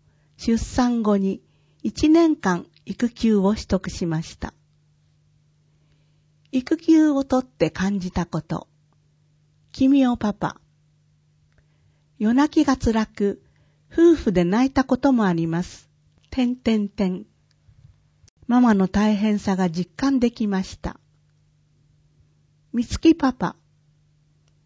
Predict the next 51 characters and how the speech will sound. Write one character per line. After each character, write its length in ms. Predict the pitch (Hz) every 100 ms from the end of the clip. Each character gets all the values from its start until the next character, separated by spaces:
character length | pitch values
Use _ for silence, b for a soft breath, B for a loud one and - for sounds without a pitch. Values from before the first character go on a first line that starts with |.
| _ _
私 380 | 202 302 320 320
も 120 | 294
そ 260 | 311 302 277
う 40 |
で 160 | 202 170
し 160 | - -
た。 180 | - - _ _ _ _ _ _ _
や 120 | 208
っ 40 | 208
て 240 | _ 269
み 140 | 262 247
な 120 | 202
い 100 | 180
と 140 | 170
わ 100 | 165
か 100 | 180
ら 140 | 262 277
な 180 | 269 214
い 100 | 170
で 120 | 175
す 160 | -
よ 160 | 156 151
ね。 260 | 170 233 302 _ _ _ _ _ _ _ _ _ _ _ _ _ _ _ _
き 160 | -
み 200 | 262 254
お 100 | 240
パ 160 | 220 202
パ。 260 | - 170 - _ _ _ _ _ _ _ _ _ _ _ _
育 300 | 247 - 320
休 260 | - 320 311
中 300 | - 285 247
は 320 | 175 160 196 _ _ _ _ 185
自 140 | 220
分 280 | 277 302 277
の 100 | 269
親 220 | 254 254
に 160 | 196 196
頼 280 | 208 226
る 140 | 214 190
の 140 | 165
も 120 | 160
難 440 | 156 175 247 285 277
し 240 | - 277
い 40 | 233
時 140 | 247
期 140 | 214
だ 100 | 180 180
っ 40 |
た 240 | - 170
の 160 | 165 160
で、 180 | 170